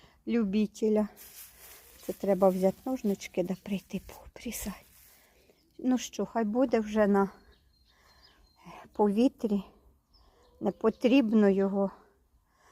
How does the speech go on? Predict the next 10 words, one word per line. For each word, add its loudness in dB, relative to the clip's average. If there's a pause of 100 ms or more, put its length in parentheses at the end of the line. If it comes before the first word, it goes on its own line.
(200)
накривати. 0 (160)
А -6
ну, 2
напишіть -4
мені, -2
будь -6
ласка. -10 (1040)
Так, 0 (100)
одненький -2
прийнявся. -2